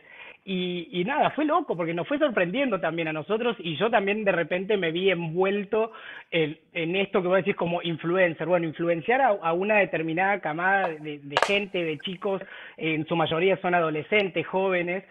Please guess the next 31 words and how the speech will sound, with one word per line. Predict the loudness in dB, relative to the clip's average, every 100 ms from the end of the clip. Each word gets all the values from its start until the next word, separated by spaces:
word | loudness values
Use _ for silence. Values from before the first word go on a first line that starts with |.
| -18 -18 -8
eh, | -2 0 0 -2 -6 -4
por | 0
lo | 2
cual | 4
es, | 2 0 -4
es | -4
sumamente | -2 0 2 0
importante. | 0 2 6 4 4
Y | 0
yo | 2
lo | 4 4
que | 0 -2 0
trato | 0 2 2
de | 2
ofrecerles | 0 -4 0 2 2 0
y | -2
mostrarles | -8 -2 4 4 4 2 0
e |
incentivarlos | -6 -6 -4 -6 -2 2 4 4 2 2
es, | -2 -2 -6 -14 -14 -16 -4
eh, | -2 0 -4 -8 -12 _ _ 0
a | 2
la, | 2 4
bueno, | 4 6 2
una | 4 4
vida | 6 8 8 6
saludable, | 2 2 8 8 8 6 6 6 4
una | 2 2 2
vida | 2 2 4 6 4 2
bastante | -2 -2 -4 0 0 0 -4 -4
convencional | -2 0 0 -2 -2 0 0 -2